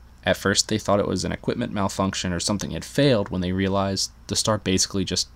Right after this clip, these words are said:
turned off. This is a process known as nulling. Pulsars emit radio waves as well as light, which is what allows us to see them, but when they go null, they stop emitting waves.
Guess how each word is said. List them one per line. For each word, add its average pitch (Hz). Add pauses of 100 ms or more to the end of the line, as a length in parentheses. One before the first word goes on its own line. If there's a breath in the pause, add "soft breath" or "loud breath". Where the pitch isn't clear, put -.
turned 92
off. - (300)
This 131
is 151
a 127
process 104
known 95
as -
nulling. 95 (580 loud breath)
Pulsars 127
emit 104
radio 98
waves 95
as 90
well 98
as 120
light, 85 (340 loud breath)
which 101
is 104
what 98
allows 90
us 85
to 95
see 127
them, 92 (560)
but 92
when 113
they 123
go 104
null, 98 (200)
they 101
stop 85
emitting 82
waves. -